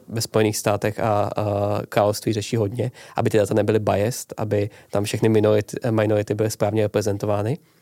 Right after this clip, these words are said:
Tak a měli velice jakože reálný pohled na to, že hodně záleží na těch datech a tam hodně technických problémů, které z tohle vyvírají. Přišlo mi, že hodně těch dalších konverzacích bylo, "Tady jsou otázky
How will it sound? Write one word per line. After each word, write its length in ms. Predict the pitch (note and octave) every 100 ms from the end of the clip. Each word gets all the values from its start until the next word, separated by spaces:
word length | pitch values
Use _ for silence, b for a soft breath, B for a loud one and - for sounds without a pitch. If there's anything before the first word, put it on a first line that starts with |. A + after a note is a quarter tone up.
| b b -
Tak 240 | A#2 G#2+ -
a 60 |
měli 260 | C3+ C#3+ D3 -
velice 400 | C3+ C3 B2+ -
jakože 240 | B2 B2+ B2
reálný 220 | A#2+ B2
pohled 240 | A2+ A2+
na 100 | A#2
to, 200 | G#2+ C#3 B B -
že 120 | C3
hodně 260 | B2+ C3+
záleží 340 | B2 A#2+ A#2 A#2+
na 60 |
těch 180 | A#2 A#2
datech 320 | A2+ A2+ D3
a 60 | -
tam 140 | C3
hodně 240 | B2 B2 B2
technických 460 | B2+ C3+ - B2
problémů, 380 | - A2+ G#2+ -
které 240 | - - -
z 80 |
tohle 220 | - - -
vyvírají. 360 | - - - - B B B B B _ _ _ _ -
Přišlo 320 | C#3 - F3
mi, 120 | E3
že 120 | D#3+
hodně 220 | D3 C#3+
těch 140 | C#3 C#3
dalších 260 | C3 -
konverzacích 520 | - C3 B2+ B2 - B2+
bylo, 140 | B2+
"Tady 140 | B2+ B2+
jsou 120 | -
otázky 720 | C3 - G#2+ G#2+ - D3